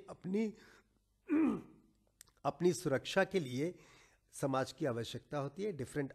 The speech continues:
आवश्यकताओं को पूरा करने के लिए आवश्यकता होती है। उसी तरीके से हमारे पशुओं को भी समाज में प्रोटेक्शन की ज़रूरत होती है,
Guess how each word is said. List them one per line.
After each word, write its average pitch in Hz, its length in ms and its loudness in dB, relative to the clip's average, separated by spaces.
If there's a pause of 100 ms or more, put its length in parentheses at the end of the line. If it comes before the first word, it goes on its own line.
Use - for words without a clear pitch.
आवश्यकताओं 127 600 -2
को 180 100 -4
पूरा 120 300 -4
करने 117 280 -6
के 156 120 -8
लिए 151 80 -2
आवश्यकता 131 440 -6
होती 151 300 -4
है। 214 80 -4 (460)
उसी 208 280 0
तरीके 123 460 0
से 214 280 2 (360)
हमारे 139 320 2 (240)
पशुओं 233 400 0
को 147 220 -2
भी 156 260 -6 (340)
समाज 135 380 2
में 170 160 2
प्रोटेक्शन 208 680 -4
की 202 120 -2
ज़रूरत 123 520 -4
होती 101 240 -14
है, 87 100 -14